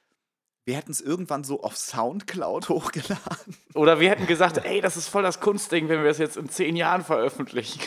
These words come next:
Speaker 1: Ja, irgend so eine Scheiße, wirklich. Ja, darum wirklich, Adrian, vielen Dank, ne?
Speaker 2: Oh, ich bin ganz, ganz aufgeregt.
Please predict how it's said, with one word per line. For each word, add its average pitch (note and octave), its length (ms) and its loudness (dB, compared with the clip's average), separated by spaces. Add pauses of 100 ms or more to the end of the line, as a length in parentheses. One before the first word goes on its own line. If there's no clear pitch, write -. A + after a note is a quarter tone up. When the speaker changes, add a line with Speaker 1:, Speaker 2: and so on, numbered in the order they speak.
(140)
Speaker 1:
Ja, A#2 260 -8
irgend C#3 340 -2
so - 100 4
eine D3+ 140 -8
Scheiße, D3+ 520 -8
wirklich. A#2+ 300 -10 (1600)
Ja, B2 320 -14 (140)
darum B2+ 380 -8
wirklich, B2 240 -8
Adrian, A2 340 -6
vielen G#2+ 200 -12
Dank, G#2 360 -10
ne? F#2 220 -16 (1600)
Speaker 2:
Oh, A2+ 60 -4
ich A2 100 -6
bin A#2+ 160 -6
ganz, B2+ 300 -4
ganz B2 160 -6
aufgeregt. - 400 -8